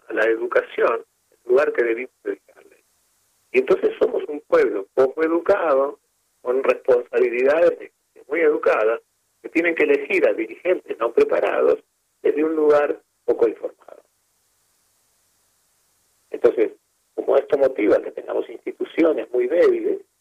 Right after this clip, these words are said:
el resultado es que algunos amigos de lo ajeno, algunos displicentes y algunos malintencionados aprovechan. Porque muchas veces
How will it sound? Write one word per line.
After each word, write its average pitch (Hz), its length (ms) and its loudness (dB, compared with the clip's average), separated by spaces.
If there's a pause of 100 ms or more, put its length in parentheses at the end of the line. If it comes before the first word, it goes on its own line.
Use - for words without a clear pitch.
(600)
el - 100 -4
resultado - 720 2
es 277 160 2 (520)
que 233 360 2 (120)
algunos 123 440 0 (480)
amigos 120 320 2
de 127 80 2
lo 135 160 2
ajeno, 156 720 0 (420)
algunos 120 480 0
displicentes 143 1040 0
y 143 60 0
algunos 127 300 -2
malintencionados 131 920 0 (580)
aprovechan. - 600 0 (800)
Porque 147 260 2
muchas 165 360 -2
veces 151 360 2